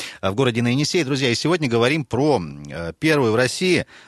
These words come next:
э, домовую так называемую церковь или храм при торгово-развлекательном центре, э, одном из торгово-развлекательных центров города на правобережье, который открылся вот, э, скажем так, э, буквально недавно, хотя сегодня мы выяснили, что, оказывается, в той или иной степени он работает уже с мая месяца.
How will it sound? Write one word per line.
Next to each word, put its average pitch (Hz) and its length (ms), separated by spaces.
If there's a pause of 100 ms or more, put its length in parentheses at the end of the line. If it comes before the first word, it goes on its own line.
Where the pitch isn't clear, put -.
э, 73 160
домовую 151 540
так 101 140
называемую 113 460
церковь 156 460
или 131 160
храм 139 340
при 120 300 (200)
торгово-развлекательном 117 1000
центре, 151 480 (160)
э, 85 60 (420)
одном 107 280
из 87 100
торгово-развлекательных 104 720
центров 101 320
города 139 300
на 98 120
правобережье, 110 460
который 104 240
открылся 120 340
вот, 98 140 (480)
э, - 180
скажем 92 240
так, 87 160
э, 76 240 (480)
буквально 120 360
недавно, 143 340
хотя 110 220
сегодня 123 260
мы 123 80
выяснили, 120 400
что, 90 240 (320)
оказывается, 117 540
в - 40
той 120 160
или 110 60
иной 107 160
степени - 260
он 104 120
работает 107 360
уже 95 120
с - 60
мая 104 180
месяца. - 340